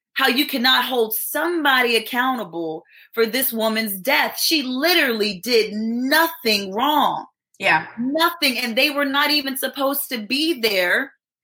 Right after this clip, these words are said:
Speaker 1: And then they let go of any kind of support that could have brought her back to life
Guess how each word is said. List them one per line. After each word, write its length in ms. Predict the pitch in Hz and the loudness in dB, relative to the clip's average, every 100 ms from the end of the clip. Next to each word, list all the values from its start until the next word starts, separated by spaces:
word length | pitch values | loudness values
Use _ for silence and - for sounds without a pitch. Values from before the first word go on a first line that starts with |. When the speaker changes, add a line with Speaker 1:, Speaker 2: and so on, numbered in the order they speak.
| _ _ - | _ _ -2
Speaker 1:
And 160 | 240 | 2
then 560 | 339 330 247 254 269 208 | 4 4 4 2 -2 0
they 220 | 269 277 | 0 2
let 340 | 240 254 302 | 0 0 0
go 260 | 254 285 277 | 0 0 0
of 120 | 233 - - | -2 -6 -6
any 420 | 277 311 302 294 | -4 -2 -2 -2
kind 340 | - 262 269 | -2 0 2
of 80 | 247 | 0
support 640 | - - - - 262 262 - - - | -2 -6 -8 -6 0 0 0 -8 -2
that 140 | 220 208 | 0 2
could 140 | 247 | 0
have 160 | 202 180 | 0 2
brought 240 | 233 247 | 2 2
her 200 | 214 190 | 0 -2
back 320 | 165 220 247 - | 2 2 2 -2
to 80 | - | -6
life 500 | 226 220 254 180 196 | -2 2 4 2 0